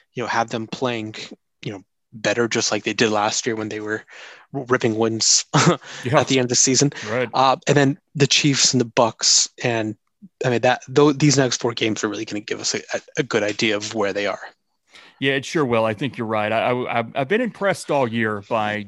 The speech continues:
Speaker 2: the, the competitive nature of the team and their execution in, in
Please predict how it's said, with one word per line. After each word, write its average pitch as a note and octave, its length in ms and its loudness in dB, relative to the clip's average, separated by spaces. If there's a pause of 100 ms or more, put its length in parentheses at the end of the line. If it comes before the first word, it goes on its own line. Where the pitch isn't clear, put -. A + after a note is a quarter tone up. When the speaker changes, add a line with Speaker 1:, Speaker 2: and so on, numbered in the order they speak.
(120)
Speaker 2:
the, A2+ 200 -4
the A#2 140 -12
competitive C3+ 640 -6
nature A#2+ 380 -4
of G#2 80 -8
the G#2 80 -14
team A2+ 400 -4
and G#2+ 100 -2
their A2+ 160 -2
execution B2 920 -4 (560)
in, A#2 380 -2 (100)
in B2+ 400 -2